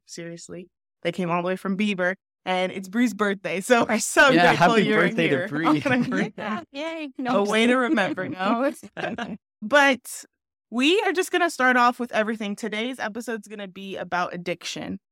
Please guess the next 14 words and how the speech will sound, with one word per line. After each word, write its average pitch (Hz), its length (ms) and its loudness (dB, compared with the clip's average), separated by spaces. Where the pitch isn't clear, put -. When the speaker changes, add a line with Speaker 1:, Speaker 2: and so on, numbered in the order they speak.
Speaker 1:
and 185 160 -6
specifically 226 1080 -4
Tony 220 600 -2
dealing 196 300 -6
with 190 140 -12
addiction 180 480 -10
throughout 185 240 -4
his 175 160 -10
life. 175 480 -8
And 175 340 -8
Bree 269 440 -2
is - 360 -8
his 220 220 -8
wife, 185 220 -2